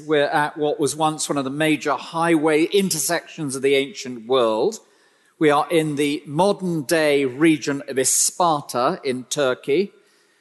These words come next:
Pisidian Antioch, where the Apostle Paul is preaching here today, you'll find a small town of Yalvak.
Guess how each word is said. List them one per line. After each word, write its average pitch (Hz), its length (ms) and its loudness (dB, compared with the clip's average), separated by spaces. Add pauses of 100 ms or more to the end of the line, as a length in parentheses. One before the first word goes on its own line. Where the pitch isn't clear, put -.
(260)
Pisidian 180 500 2
Antioch, 170 680 0 (100)
where 139 460 0 (120)
the 143 120 -2
Apostle 156 340 -2
Paul 143 460 2
is 127 140 0
preaching 151 880 -2
here 139 600 2
today, 151 420 2
you'll 151 220 4
find 147 320 -2
a 147 60 -2
small 220 480 4
town 123 460 -4
of 131 240 -4 (120)
Yalvak. 131 720 0